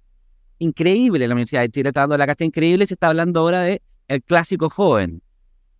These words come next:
o el clas-, el clásico moderno, que es Colo-Colo Católica. Eh,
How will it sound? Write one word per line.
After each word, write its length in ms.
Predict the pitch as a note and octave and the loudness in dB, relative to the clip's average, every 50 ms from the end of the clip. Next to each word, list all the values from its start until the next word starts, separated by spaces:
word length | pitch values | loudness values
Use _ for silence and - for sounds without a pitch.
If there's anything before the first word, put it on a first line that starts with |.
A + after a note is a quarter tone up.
| _ _ _ | _ _ _
o 280 | F#2 A2 B2+ C3 C3 | -4 -2 0 0 0
el 80 | C3 - | 0 0
clas-, 220 | - E3 D#3 D#3+ - | 0 0 -2 0 -4
el 160 | C#3+ C#3 - | -6 -6 -4
clásico 320 | - E3 - F3 D3+ D#3+ | -4 -4 -2 -2 -2 0
moderno, 500 | D3 D3+ E3+ E3+ C#3 A#2+ A2 G2+ F2+ E2+ - _ | 0 0 0 0 0 -2 -4 -6 -8 -10 -14 _
que 160 | - C#3+ D3 | -6 -4 -2
es 120 | E3 - - | -2 -4 -4
Colo-Colo 480 | - E3+ D3+ D3+ D3 D#3 E3 E3 E3 | -4 0 0 0 2 2 2 2 2
Católica. 560 | E3 F3 F3 G#3 G3 D#3+ B2+ A2+ - C#2 - - _ _ _ _ _ | 2 0 0 0 0 0 0 -2 -4 -8 -12 -14 _ _ _ _ _
Eh, 560 | A#2+ B2 B2 B2 A#2+ A#2 A2+ A2+ A2+ A2+ G#2+ | -6 -4 -4 -2 -2 -2 -2 -2 -4 -4 -6